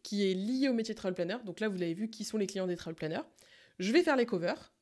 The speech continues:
parce que ça va avec. Et comme ça, je vais pouvoir les programmer. Et je me suis noté aussi de publier les articles de blog sur Facebook, parce que j'ai arrêté de le faire. Me demandez pas pourquoi, c'est complètement con, mais j'ai arrêté.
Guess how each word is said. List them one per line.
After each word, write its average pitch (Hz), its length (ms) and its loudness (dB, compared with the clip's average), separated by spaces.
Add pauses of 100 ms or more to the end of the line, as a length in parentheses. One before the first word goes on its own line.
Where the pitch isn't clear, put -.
(120)
parce 190 140 -8
que 190 80 -2
ça 180 140 0
va 170 100 0
avec. 160 360 -4 (680)
Et 202 60 -4
comme 185 100 -2
ça, 277 80 4
je 294 60 0
vais 269 60 0
pouvoir 233 140 -2
les 220 80 2
programmer. 190 400 -4 (720)
Et 285 300 4
je 196 100 -2
me 226 80 4
suis 226 160 -2
noté 233 220 0
aussi 214 280 -2
de 226 120 -2
publier 233 680 -4
les 165 800 -2
articles 269 260 2
de 226 80 -2
blog 254 200 4
sur 254 160 -8
Facebook, 190 420 -4
parce 185 140 -4
que 233 80 -2
j'ai 240 100 2
arrêté 214 220 0
de - 20 0
le 214 80 0
faire. 175 200 0
Me 170 100 -4
demandez 175 200 -2
pas 185 120 -4
pourquoi, 208 260 0
c'est 262 120 -6
complètement 190 360 -4
con, 302 320 -2
mais 220 60 2
j'ai 220 100 4
arrêté. 196 260 -2